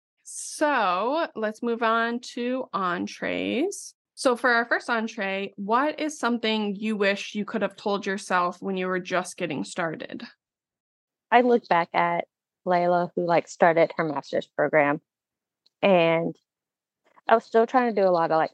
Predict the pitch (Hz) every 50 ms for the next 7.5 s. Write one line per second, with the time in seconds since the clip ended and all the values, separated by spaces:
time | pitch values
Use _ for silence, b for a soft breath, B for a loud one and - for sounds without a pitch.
0 | _ _ - 180 - - 196 196 - 240 214 220 - - 277 294 330 - _ _
1 | _ _ _ _ - 202 220 220 269 269 262 233 220 196 190 185 180 - - 160
2 | 151 - - - 185 190 190 196 202 208 196 208 214 208 208 - 208 196 196 180
3 | 165 - - - 156 147 147 139 - _ _ _ _ _ _ _ _ _ - 175
4 | 185 185 185 190 190 185 190 185 185 - 180 170 - 170 - _ - - 165 147
5 | 147 156 - _ _ _ _ _ _ _ _ _ _ _ _ _ _ _ - 208
6 | 190 196 - - - _ 220 202 190 185 190 196 190 185 180 - - _ _ _
7 | _ - 190 202 - - - 202 190 190